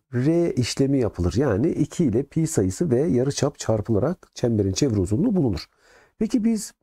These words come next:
bu işlemi yaparken genelde ne yaparız? Pi sayısının yaklaşık değerlerini alırız. Bazı sorularda üç alırız,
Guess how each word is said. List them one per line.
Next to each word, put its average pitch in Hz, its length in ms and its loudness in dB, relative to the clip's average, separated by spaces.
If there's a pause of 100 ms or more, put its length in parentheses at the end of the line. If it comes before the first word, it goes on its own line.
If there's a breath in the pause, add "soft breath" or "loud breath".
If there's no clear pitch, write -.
(200)
bu 185 160 2
işlemi 160 340 0
yaparken 147 600 0
genelde 127 420 2
ne 202 60 0
yaparız? 185 460 0
Pi 196 180 0
sayısının 147 480 0
yaklaşık 135 540 -2
değerlerini 113 480 2
alırız. 92 420 -2 (480)
Bazı 202 220 2
sorularda 110 540 0
üç - 240 0
alırız, 147 420 0